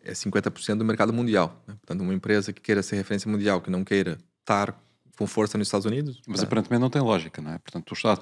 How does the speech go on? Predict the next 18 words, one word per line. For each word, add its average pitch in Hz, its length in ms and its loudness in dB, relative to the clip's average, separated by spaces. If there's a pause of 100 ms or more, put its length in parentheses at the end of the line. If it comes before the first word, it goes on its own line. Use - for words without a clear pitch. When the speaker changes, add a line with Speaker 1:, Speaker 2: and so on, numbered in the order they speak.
(160)
Speaker 2:
já 110 160 -2
estás 117 260 0
nos 101 100 -4
Estados 85 280 -4
Unidos, 101 340 -6 (160)
já 90 80 -6
tiveste 92 520 -4
uma 90 100 -6
mentoria 82 460 -6
forte, - 460 -6 (500)
tens 107 200 0
consciência 104 920 -2
de 90 180 -8
que 87 440 -8
o 87 100 -8
mercado 87 360 -4
está - 200 -8
lá, 90 260 -2